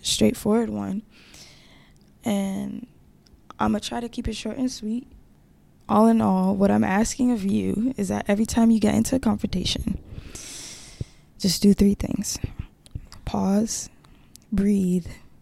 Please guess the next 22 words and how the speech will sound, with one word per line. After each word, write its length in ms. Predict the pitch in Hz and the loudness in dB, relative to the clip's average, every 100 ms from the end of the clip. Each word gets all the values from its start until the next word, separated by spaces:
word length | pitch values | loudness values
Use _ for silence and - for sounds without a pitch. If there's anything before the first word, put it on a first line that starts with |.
| _ _ _ - _ - | _ _ _ -20 _ -6
and 180 | 190 185 | -4 -2
think. 440 | - 196 - - - - - _ _ _ _ _ _ _ _ _ _ _ _ _ - - - | -4 -8 -8 -16 -18 -20 -20 _ _ _ _ _ _ _ _ _ _ _ _ _ -20 -8 4
We 140 | 247 | 6
will 280 | 349 339 - - | 8 6 4 4
always 800 | 220 226 208 190 165 170 - - - - | 6 6 4 0 -2 -4 -8 -12 -16 -2
face 280 | 220 208 - | 4 4 4
confrontation, 1000 | 202 185 190 196 196 - 196 175 185 - | 2 2 2 4 4 2 0 -2 -4 0
and 120 | - 220 | 6 8
it 140 | 254 | 10
will 240 | 294 269 - | 8 8 6
always 960 | 208 220 220 220 208 196 185 190 - - - | 6 6 4 4 4 4 2 -4 -6 -12 -2
be 240 | 185 226 233 | 6 8 8
uncomfortable, 840 | 208 208 208 202 214 170 180 180 - - | 6 2 2 2 -2 -2 -2 -4 -10 4
and 160 | 240 262 | 10 12
that's 320 | 262 - - | 10 8 4
normal. 520 | 220 214 214 180 165 - _ - - - _ - - | 6 8 6 4 -2 -12 _ -20 -20 -20 _ -20 -20
Feel 340 | - - 220 277 | -8 2 6 6
your 140 | 294 | 4
feelings, 800 | - 269 269 262 269 285 - - - - - | 2 4 6 6 4 0 -6 -16 -20 -14 -2
live 280 | 202 220 | 2 2
in 140 | 208 185 | 0 -4
that. 240 | 185 - | -6 -12